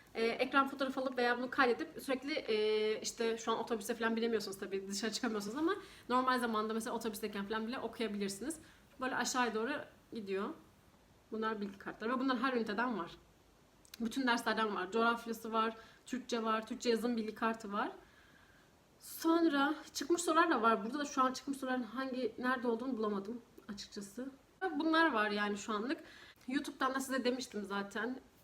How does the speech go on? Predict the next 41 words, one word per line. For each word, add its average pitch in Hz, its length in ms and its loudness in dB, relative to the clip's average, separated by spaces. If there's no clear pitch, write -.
Ee, 196 420 -2
şey 208 240 -2
var, 180 180 -6
tarihçimin 220 760 4
sayfasını 214 680 -2
izleyebilirsiniz 202 640 -2
diye 196 100 -2
canlı 196 280 0
yayınlarını. 196 380 0
Ben 233 160 6
canlı, 226 400 2
canlı 214 260 4
yayınlarını 226 260 4
izlemiyorum 220 420 2
çünkü 214 300 -4
hızlandırdığımı 214 560 2
söylemiştim 208 440 -4
zaten 185 300 -6
size. 226 380 -4
Daha 233 160 8
sonra 226 160 2
izliyorum 196 480 0
ve 247 160 4
oradaki 247 300 4
hocalar 233 280 2
gerçekten 233 680 0
çok - 320 -6
çok - 220 -6
iyi 190 120 -2
hocalar. 196 500 -2
Ee, 196 200 0
özellikle 214 680 0
Ömer 208 220 2
Ekici 208 380 -4
var. 208 180 0
Ömer 220 140 2
Ekici'nin 214 260 -2
Instagram 208 420 0
sayfasını 202 400 -6
takip 180 320 -8
edebilirsiniz. 185 600 -6